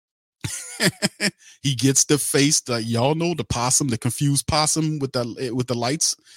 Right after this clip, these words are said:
you know, the possum with the car coming at him and he's stuck in the middle of the road. <laughs>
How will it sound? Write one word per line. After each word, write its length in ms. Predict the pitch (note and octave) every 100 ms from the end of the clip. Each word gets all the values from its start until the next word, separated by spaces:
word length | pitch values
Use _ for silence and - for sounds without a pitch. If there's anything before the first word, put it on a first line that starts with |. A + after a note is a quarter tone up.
| - _
you 80 | B2+
know, 160 | C3 C3
the 100 | A#2+
possum 460 | C#3+ C#3+ - C#3
with 140 | C3 B2 A#2
the 100 | A2+
car 300 | G#2+ D3 D#3+
coming 320 | D#3 E3 E3 E3
at 160 | F3
him 120 | G3
and 120 | C3+ B2+
he's 180 | D3+
stuck 280 | - D#3+ D#3+
in 80 | D3+
the 60 | D3+
middle 220 | D#3+ D#3
of 60 |
the 80 | D#3
road. 840 | D#3 F#3 - - - G#3+ - G3+
<laughs> 80 | -